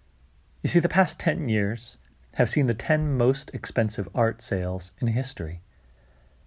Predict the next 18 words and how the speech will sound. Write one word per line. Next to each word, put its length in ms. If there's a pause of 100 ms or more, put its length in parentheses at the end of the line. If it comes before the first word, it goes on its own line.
(480)
These 240
ten 300
sales 480
have 200
been 160
for 180
a 60
combined 540 (400)
two 260
point 420
four 300
nine 460
billion 400
dollars, 580 (840)
with 120
the 60
top 340
sale, 480